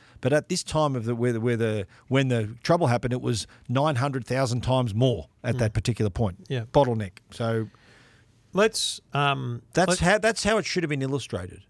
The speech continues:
Speaker 2: Yeah.
Speaker 1: And at least, like, my, I used to be an Optus customer, and I can remember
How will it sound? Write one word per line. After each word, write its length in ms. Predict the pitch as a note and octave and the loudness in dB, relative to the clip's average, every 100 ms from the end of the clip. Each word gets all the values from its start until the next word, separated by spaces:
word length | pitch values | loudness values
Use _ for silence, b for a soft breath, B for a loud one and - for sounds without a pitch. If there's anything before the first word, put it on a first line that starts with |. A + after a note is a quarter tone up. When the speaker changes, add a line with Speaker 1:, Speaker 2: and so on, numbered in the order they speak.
| - | -6
Speaker 2:
Yeah. 200 | B2+ G#2+ - _ - | -4 -6 -10 _ -6
Speaker 1:
And 120 | D3 | -4
at 80 | D3 | 0
least, 480 | F3 G3+ - - | 0 0 -4 -4
like, 180 | D#3+ D3+ - b b b b b _ _ _ _ - | -2 -2 -4 b b b b b _ _ _ _ -2
my, 100 | D#3+ | 0
I 200 | G3+ G3 | 2 2
used 260 | E3 D#3 - | 2 -2 -2
to 40 | |
be 80 | D3 | 0
an 60 | C3+ | 0
Optus 280 | - A#2 | -2 -6
customer, 440 | - A2 - A2+ A2 | -4 -4 -2 -2 -2
and 120 | B2 | 0
I 120 | A#2+ B2+ | 0 0
can 160 | B2+ | -4
remember 680 | B2 A2+ A2+ G#2 G#2 G2+ | -4 -2 -2 -2 -2 -4